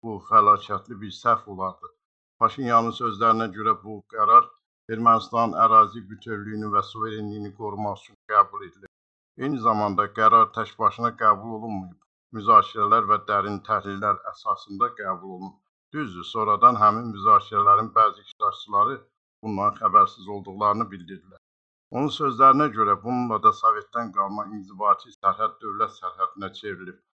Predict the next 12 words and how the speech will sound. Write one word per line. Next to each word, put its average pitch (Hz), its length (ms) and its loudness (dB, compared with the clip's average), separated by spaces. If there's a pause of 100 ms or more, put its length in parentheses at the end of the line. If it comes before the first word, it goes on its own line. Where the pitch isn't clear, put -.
(320)
Gorus 117 340 -6
Qafan 117 340 2
avtomobil 107 640 -8
yolu 107 300 -6
iki - 320 -16
yerdə 107 400 -8
Ermənistan 107 640 -2
Respublikası 104 880 -10 (380)
və 113 180 -2
ya 107 100 2
Sovet 113 480 -4
Ermənistanı 104 720 0